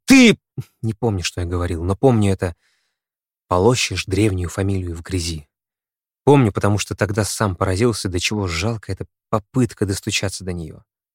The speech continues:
Такой ничтожно пустячный мотив, такой неуместный, что засел в голове.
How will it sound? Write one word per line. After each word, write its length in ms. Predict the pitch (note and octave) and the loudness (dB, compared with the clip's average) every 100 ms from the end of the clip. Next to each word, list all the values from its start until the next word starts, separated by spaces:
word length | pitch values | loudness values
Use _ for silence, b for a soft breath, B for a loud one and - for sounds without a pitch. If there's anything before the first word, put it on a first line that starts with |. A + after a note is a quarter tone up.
| _ | _
Такой 260 | - - G#2+ | -6 0 0
ничтожно 580 | G#2 - - A2+ G#2 - | 2 -2 -2 0 -2 -4
пустячный 600 | G#2+ - - A#2 - F#2 | -8 -8 -4 -2 -2 -4
мотив, 560 | E2+ F2 - F#2+ - _ _ _ _ | -6 -8 -6 -6 -8 _ _ _ _
такой 240 | - - | -4 0
неуместный, 840 | B2+ A#2 C3+ A2+ G#2 A#2+ G2+ - F2 | 2 4 2 2 2 0 -4 -10 -10
что 180 | - | -6
засел 320 | G2 G#2 - G2 | -4 -2 -2 -2
в 80 | |
голове. 520 | F#2 F#2+ F#2 G2 F2+ | -2 -4 -4 -4 -6